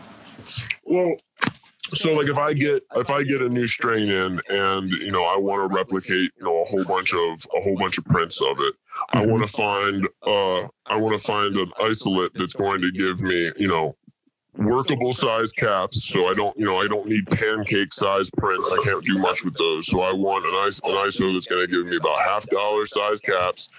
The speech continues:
Speaker 1: that drop good spores and that mo-, you know, are relatively contamination resistant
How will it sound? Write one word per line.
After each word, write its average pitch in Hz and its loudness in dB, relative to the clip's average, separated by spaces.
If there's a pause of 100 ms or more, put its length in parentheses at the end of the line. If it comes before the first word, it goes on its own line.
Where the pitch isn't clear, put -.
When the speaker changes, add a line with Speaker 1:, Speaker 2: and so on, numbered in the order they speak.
(200)
Speaker 1:
that 87 0
drop 95 0
good 101 0
spores 90 -2 (300)
and 87 2
that 90 2
mo-, 95 0
you 101 -2
know, 85 0 (100)
are 85 2 (220)
relatively 98 2
contamination 101 0
resistant 95 0